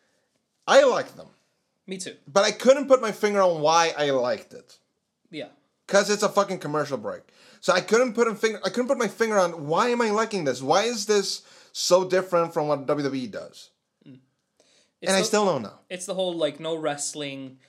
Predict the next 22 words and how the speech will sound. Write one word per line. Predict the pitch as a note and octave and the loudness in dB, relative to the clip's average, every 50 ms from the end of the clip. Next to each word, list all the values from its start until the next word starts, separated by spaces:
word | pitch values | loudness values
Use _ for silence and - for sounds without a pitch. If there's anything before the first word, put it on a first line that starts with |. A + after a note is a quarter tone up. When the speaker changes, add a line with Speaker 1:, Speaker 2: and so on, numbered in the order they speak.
| _ _ _ _ _ _ _ _ _ _ - | _ _ _ _ _ _ _ _ _ _ -10
Speaker 2:
uh, | - C#3 C3+ C3+ C#3 C#3 C3+ | -8 -6 -4 -4 -4 -6 -6
during | C#3 C#3 D#3 D3+ D3+ D3 D3 | -8 -8 -6 -6 -6 -6 -8
a | C#3+ | -10
commercial | C#3 - D3 C#3+ C#3 C3+ C#3 - C3+ | -12 -12 -10 -8 -8 -8 -10 -12 -12
break, | B2+ B2+ B2 A2+ G#2+ - _ _ _ _ _ _ _ _ _ - | -12 -12 -14 -14 -16 -20 _ _ _ _ _ _ _ _ _ -10
which | D#3 F3 F#3 - - - - - | -8 -6 -6 -4 -6 -8 -8 -8
I, | D#3+ E3 E3 E3 E3 E3 E3 D#3+ D#3 D3+ D3+ D3 _ _ _ _ _ _ | -8 -6 -4 -4 -2 -4 -4 -6 -6 -10 -10 -14 _ _ _ _ _ _
which | - E3 E3 - - | -14 -14 -14 -12 -12
I | - F3 E3 D#3+ D#3+ D#3 D3+ D3+ D#3 - | -10 -8 -6 -6 -6 -6 -6 -10 -12 -14
appreciate. | - - - A3 G3+ G3 - D3+ C3 A2+ F#2 - _ _ _ _ _ _ _ _ _ _ _ _ _ | -12 -8 -6 -4 -4 -4 -6 -8 -10 -12 -14 -18 _ _ _ _ _ _ _ _ _ _ _ _ _
Um, | - D3+ C#3+ C#3+ C#3 C#3 C3+ C3 C3 C3 C3 C3 _ _ _ _ _ | -8 -6 -4 -4 -4 -6 -8 -10 -12 -16 -20 -20 _ _ _ _ _
I | - D3+ | -16 -14
mean, | D3+ D3+ D3+ D#3 - _ - | -12 -12 -12 -14 -16 _ -14
just | D#3 F3+ E3+ - - - | -10 -8 -8 -8 -8 -8
looking | E3+ F3 E3+ F3+ F3+ F3 | -8 -10 -8 -8 -8 -8
at | D3 | -8
SmackDown, | - - F3 F#3 G3 G3 - - C3+ B2 A#2+ B2 C#3 C#3+ _ _ _ _ _ _ _ _ - | -8 -8 -8 -8 -8 -8 -10 -10 -10 -10 -12 -14 -18 _ _ _ _ _ _ _ _ _ -10
uh, | D#3+ D3 C#3+ C#3 C3+ C3+ C#3+ C#3 - _ _ _ _ _ _ _ _ _ D3+ | -8 -6 -4 -4 -4 -6 -8 -10 -16 _ _ _ _ _ _ _ _ _ -14
before | - E3 - - E3+ F3 F#3 | -14 -10 -6 -2 -2 0 0
the | F3+ F3+ | 0 -2
commercial, | F3 - E3+ D#3 D#3+ E3+ E3 - - B2+ A#2 A2+ A#2 _ _ _ _ _ _ _ _ _ _ _ _ | -4 -6 -6 -6 -6 -6 -6 -8 -10 -10 -10 -10 -12 _ _ _ _ _ _ _ _ _ _ _ _
Shane | - - - - F3+ F3+ F3+ F3 E3 D#3 D3+ | -12 -6 -4 -2 -2 -2 -2 -6 -8 -10 -14